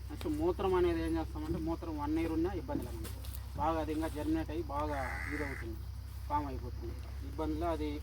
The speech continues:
బాగా పనిచేస్తుంది. ముఖ్యంగా ఈ మనము శనగపిండి అనేది మార్కెట్లో తొంభై రూపాయలు, వంద రూపాయలు, నూట యాభై రూపాయలు కూడా ఉంది. అది లేకుండా మనం పప్పు ధాన్యాల పిండి మాత్రమే వాడుకోవాలి. పప్పు ధాన్యాల పిండిని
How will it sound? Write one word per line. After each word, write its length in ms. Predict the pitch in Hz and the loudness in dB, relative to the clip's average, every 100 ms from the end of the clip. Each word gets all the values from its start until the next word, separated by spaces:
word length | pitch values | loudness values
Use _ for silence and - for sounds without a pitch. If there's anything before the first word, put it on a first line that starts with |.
| - | -2
బాగా 200 | 147 147 | -2 -2
పనిచేస్తుంది. 560 | 143 139 - - - - - - - - | -4 -4 -6 -6 -6 -6 -6 -6 -6 -6
ముఖ్యంగా 480 | 294 156 165 190 220 | -2 0 2 4 4
ఈ 260 | 202 185 180 | 6 8 8
మనము 500 | 175 170 165 165 165 - - - - | 8 6 6 4 0 -4 -6 -6 -2
శనగపిండి 520 | 156 180 190 180 190 | 2 4 4 2 2
అనేది 340 | 180 175 196 - - - - - - - - | 4 4 2 -4 -6 -6 -6 -4 -6 -4 0
మార్కెట్లో 640 | 151 165 175 175 170 170 170 | 2 4 2 2 2 2 0
తొంభై 220 | 151 160 | -2 0
రూపాయలు, 340 | 165 156 165 156 | 0 0 0 0
వంద 180 | 156 156 | 0 0
రూపాయలు, 300 | 156 160 151 | 0 0 0
నూట 160 | 151 | 0
యాభై 140 | 156 151 | 2 2
రూపాయలు 280 | 156 160 | 2 0
కూడా 160 | 151 135 | 0 0
ఉంది. 100 | 123 - - - - - | -2 -4 -6 -6 -6 -6
అది 120 | 277 | -2
లేకుండా 340 | 165 170 370 196 | 0 2 0 2
మనం 260 | 185 170 165 160 | 4 4 2 0
పప్పు 280 | 160 190 | 0 2
ధాన్యాల 380 | 185 180 175 165 | 4 6 6 4
పిండి 220 | 151 160 | 2 -2
మాత్రమే 380 | 156 156 151 170 | -2 -2 0 0
వాడుకోవాలి. 480 | 165 143 - - - - - - - - - | 0 0 -4 -4 -4 -4 -6 -6 -6 -4 -2
పప్పు 220 | 202 190 190 | -2 0 4
ధాన్యాల 360 | 202 196 190 | 4 4 4
పిండిని 460 | 190 180 185 190 | 2 0 2 0